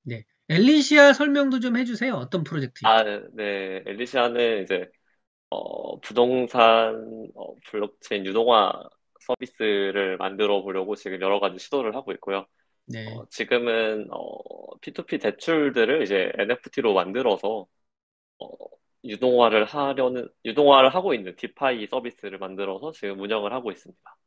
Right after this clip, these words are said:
Speaker 1: 네, 그러면 그 동욱님께서도 그 이더리움 코어 개발자 그룹에는 속하지 않으셨지만 그 이더리움 이점영 이제 디사이퍼에서 공부도 하시고 그런 상황이신 거죠? 혹시 그런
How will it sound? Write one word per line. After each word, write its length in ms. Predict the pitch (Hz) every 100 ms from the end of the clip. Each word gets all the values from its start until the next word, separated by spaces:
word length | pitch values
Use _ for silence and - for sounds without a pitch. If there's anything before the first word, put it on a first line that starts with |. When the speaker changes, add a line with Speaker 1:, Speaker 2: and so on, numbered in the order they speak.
| _ _
Speaker 1:
네, 260 | - 123 120
그러면 360 | - 202 214 185 - _ _ _
그 220 | - 170 156
동욱님께서도 1300 | 180 226 311 320 294 285 269 262 214 226 214 185 165
그 260 | 175 170 160
이더리움 800 | 156 202 214 208 196 185 165 147
코어 280 | - 277 285
개발자 500 | 208 180 185 185 185
그룹에는 720 | 170 160 151 151 165 233 277 - _
속하지 580 | 240 - - 226 202
않으셨지만 760 | 156 131 139 127 - 117 165 294 _ _ _ _ _ _ _ _ _
그 640 | - 127 123 120 117 120 -
이더리움 420 | 147 143 175 170
이점영 520 | 143 143 185 175 160 143
이제 480 | 131 131 120 113 - _
디사이퍼에서 460 | - 175 202 185 151
공부도 340 | 180 190 185
하시고 480 | 156 143 131 131 262 _ _ _ _
그런 480 | 139 139 131 127 120
상황이신 440 | 139 151 123 127
거죠? 200 | 113 165
혹시 300 | 285 269 233
그런 320 | 202 233 208